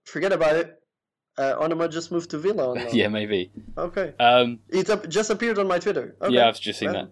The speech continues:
Speaker 2: So the, the Dembele situation is complicated because although we want, uh, depth for him, uh, for tactical reasons, because we wanna be able to replicate his style of play,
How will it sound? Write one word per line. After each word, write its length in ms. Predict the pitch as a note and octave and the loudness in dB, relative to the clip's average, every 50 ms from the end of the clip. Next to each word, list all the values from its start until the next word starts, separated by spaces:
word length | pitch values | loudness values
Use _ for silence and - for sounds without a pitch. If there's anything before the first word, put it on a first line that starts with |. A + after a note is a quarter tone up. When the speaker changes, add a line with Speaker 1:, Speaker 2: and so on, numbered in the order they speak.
| _ _ | _ _
Speaker 2:
So 400 | - - - B2+ A#2+ A#2 A#2 G#2+ | -8 2 4 4 6 6 4 0
the, 440 | - A#2+ A2+ B2+ C3 B2+ B2 B2+ - - | -4 -8 -2 2 4 4 4 2 0 -2
the 200 | - B2+ B2 A#2+ | 0 0 0 2
Dembele 360 | A#2+ C3+ C3 B2+ C#3+ C#3+ C#3 B2 | 2 2 2 4 4 2 2 0
situation 480 | - A#2+ - - B2+ A#2+ A2+ - A#2+ A2 | -2 -6 -6 -2 -2 -2 -2 -2 -4 -6
is 80 | - | -2
complicated 460 | - B2+ A2 F2 G2+ - G#2+ G2 - | -2 -2 -2 -2 -2 -2 -2 -2 -2
because 580 | A2+ G#2+ - - C3 B2 A#2+ A#2+ A#2 - - - _ _ _ _ _ _ | -6 -10 -2 0 2 2 2 0 -4 -10 -14 -16 _ _ _ _ _ _
although 440 | - A2+ A2+ A2 A2+ B2+ B2+ C3 C3 | -2 0 0 2 2 2 4 4 4
we 220 | A#2+ A#2+ A#2 A#2 | 4 2 2 2
want, 480 | A2+ A#2+ B2 A#2+ A2 G#2 F2 D2+ - - | 2 2 2 2 2 0 -4 -6 -8 -4
uh, 260 | G2+ G#2 G2+ G2+ G2 | 0 2 2 2 2
depth 320 | G2 G2+ A2+ A2 - - | 0 0 -2 -2 -2 -4
for 140 | - G#2 F#2+ | -8 -8 -4
him, 320 | G#2+ G#2+ G2+ G#2 G#2+ G#2+ - _ _ _ - _ _ _ - | -4 -4 -4 -6 -8 -14 -18 _ _ _ -20 _ _ _ -6
uh, 280 | - F#2 F#2 F2+ F2 - | -2 -2 0 0 -2 -4
for 100 | - - | -8 -4
tactical 400 | - A#2 G#2+ - - - G#2 G2+ | -2 -2 -2 -2 -6 -10 -8 -6
reasons, 460 | G2+ G#2 G#2 F#2+ G2+ G#2 G#2 G#2 - | -4 -4 -6 -6 -8 -10 -10 -10 -10
because 280 | G2+ F#2+ - G2 F2 | -12 -10 -10 -10 -10
we 60 | G#2 F#2+ | -8 -8
wanna 220 | F#2+ F#2+ F#2 F2+ | -8 -8 -8 -6
be 120 | F2+ F#2 | -6 -4
able 140 | F#2 F#2+ F#2+ | -4 -4 -6
to 160 | - - F#2 | -8 -10 -6
replicate 540 | F#2 G2+ - - - F2+ - G2+ G2 F2 F2 | -4 -4 -4 -4 -8 -10 -6 -4 -4 -4 -4
his 160 | F#2+ F#2 F2+ | -6 -10 -10
style 260 | - - G2+ G2 G2 F#2 | -2 0 2 2 2 0
of 140 | E2 - | -4 -6
play, 400 | - G#2+ G2 G2 G2 G2+ G#2 G2+ | -2 0 2 2 2 0 -4 -8